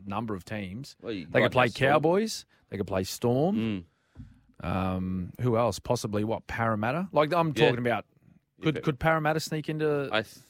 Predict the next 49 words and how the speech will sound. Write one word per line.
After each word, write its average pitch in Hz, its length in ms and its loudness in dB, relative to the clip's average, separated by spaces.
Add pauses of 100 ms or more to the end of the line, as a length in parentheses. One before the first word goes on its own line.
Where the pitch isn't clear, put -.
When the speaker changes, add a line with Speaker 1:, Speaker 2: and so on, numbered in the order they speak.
(100)
Speaker 2:
think 240 160 -10
they - 120 -6
can 110 140 -14
still 120 240 -8
sneak 107 240 -10
into 101 160 -4
that 92 160 0
fourth, - 480 -4 (140)
I - 60 -4
Speaker 1:
Yeah. 90 160 -2
Speaker 2:
think, 95 160 -2
if 101 60 -4
they 98 140 4
win 98 180 0 (120)
both 110 260 2
of 95 60 -12
their 95 140 0
games. 85 220 -4
Speaker 1:
Well, 135 120 4
Sharkies 175 420 4
can't 127 220 4
finish 107 200 -4
first, - 460 -4 (100)
so - 160 -2
they 107 120 2
won't 117 240 0 (140)
play 101 180 0
fourth. 85 340 -4
Speaker 2:
Mm. 90 120 -6
Speaker 1:
It's, 76 300 -8
it's, - 480 -10
yeah. 85 260 -8 (840)
So, 92 320 -4 (360)
oh, 139 180 4
it's, 147 380 0
it's, - 420 -4 (1200)
yeah, 147 100 4
it's, 131 420 4
oh, 113 200 0 (320)
I, - 60 4
I'd, 185 420 2
I'd 170 320 0
give 131 160 0
'em 107 120 -2
the 90 80 -6
first 101 420 -4
final 90 400 -6
at 82 80 -14
home. 87 380 -6